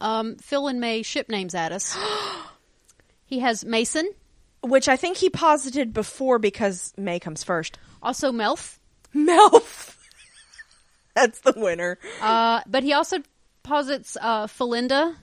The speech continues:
Speaker 2: Yeah.
Speaker 1: Which, by the way,
Speaker 2: That's the standard.
Speaker 1: Felinda is the standard usage. Um, it is used by Clark Gregg himself.
Speaker 2: Yes.
Speaker 1: So Felinda is
Speaker 2: The
Speaker 1: the
Speaker 2: official,
Speaker 1: common,
Speaker 2: but
Speaker 1: uh,
Speaker 2: I like Melf.
Speaker 1: Yes, I like Melf. I also like Mason. <laughs>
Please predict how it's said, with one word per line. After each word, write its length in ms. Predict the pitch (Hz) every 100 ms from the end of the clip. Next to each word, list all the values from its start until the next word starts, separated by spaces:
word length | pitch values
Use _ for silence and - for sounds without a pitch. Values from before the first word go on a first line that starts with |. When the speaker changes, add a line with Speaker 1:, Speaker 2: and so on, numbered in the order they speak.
| _
Speaker 2:
Yeah. 240 | 233 320
Speaker 1:
Which, 200 | 254 240 -
by 180 | 247
the 100 | 240
way, 240 | 247 233 226
Speaker 2:
That's 260 | 196 202 -
the 240 | 233 208
standard. 580 | - 226 196 180 170 175
Speaker 1:
Felinda 500 | 285 269 262 277 269
is 260 | 226 247 -
the 100 | 240
standard 480 | - 240 226 220
usage. 480 | 220 233 - 226 214
Um, 260 | - 202 196
it 80 | 196
is 140 | 214
used 200 | 226 - -
by 100 | 190
Clark 260 | - 208
Gregg 240 | 202 180 190
himself. 540 | 202 - 190 240 -
Speaker 2:
Yes. 320 | 214 139 - - - _
Speaker 1:
So 400 | - - 196 190
Felinda 540 | - 202 202 214 208 196
is 600 | 208 202 190 - - - _ - _ _ - - _ _ -
Speaker 2:
The 100 | 220
Speaker 1:
the 40 |
Speaker 2:
official, 220 | 220 226 226
Speaker 1:
common, 380 | 202 180 185 185
Speaker 2:
but 120 | 202
Speaker 1:
uh, 20 |
Speaker 2:
I 100 | 196
like 240 | 214 226 247
Melf. 420 | 208 165 196 - - _
Speaker 1:
Yes, 320 | 185 - -
I 80 | 175
like 240 | 220 220
Melf. 420 | 175 143 156 - _ _ _ -
I 100 | 214
also 220 | - 277
like 180 | 240 -
Mason. 460 | 190 208 175 160 - _ _
<laughs> 480 | 302 - _ - -